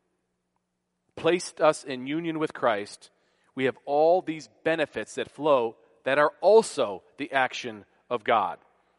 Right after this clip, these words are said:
To whom God chooses, they receive justification. They're made right with God,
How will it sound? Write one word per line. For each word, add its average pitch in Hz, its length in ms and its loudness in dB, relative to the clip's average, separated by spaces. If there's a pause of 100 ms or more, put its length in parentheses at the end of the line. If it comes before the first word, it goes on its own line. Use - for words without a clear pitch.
(1200)
To 160 100 -4
whom 175 260 -2
God 147 300 6
chooses, 233 640 -6
they 151 160 -2
receive 156 680 -6
justification. 139 960 0
They're 127 140 -4
made 139 200 -2
right 143 280 2
with 147 180 -8
God, 113 340 2